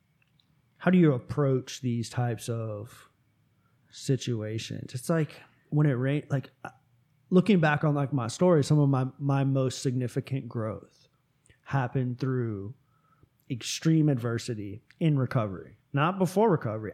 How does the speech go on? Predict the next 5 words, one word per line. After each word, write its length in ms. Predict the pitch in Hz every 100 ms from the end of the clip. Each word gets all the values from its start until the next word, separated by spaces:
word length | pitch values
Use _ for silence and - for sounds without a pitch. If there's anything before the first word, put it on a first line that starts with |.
| -
after 340 | 151 - 120
recovery, 460 | 104 - 101 98 110
like, 220 | 110 -
significant 1200 | - - - 139 151 170 180 180 160 156 139 123
growth. 560 | 127 131 - - -